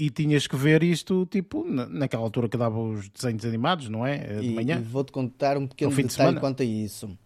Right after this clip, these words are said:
Speaker 2: Eu, eh, opa, tu vestiste Super-Homem.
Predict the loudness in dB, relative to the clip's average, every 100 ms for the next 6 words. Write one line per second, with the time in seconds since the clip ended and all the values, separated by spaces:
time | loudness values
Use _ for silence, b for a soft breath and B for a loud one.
0 | b b b b 0 2 4 4 0 0
1 | 2 2 2 2 0 0 -4 -6 -6 -6
2 | -2 -2 -2 -6 2 4 4 0 -6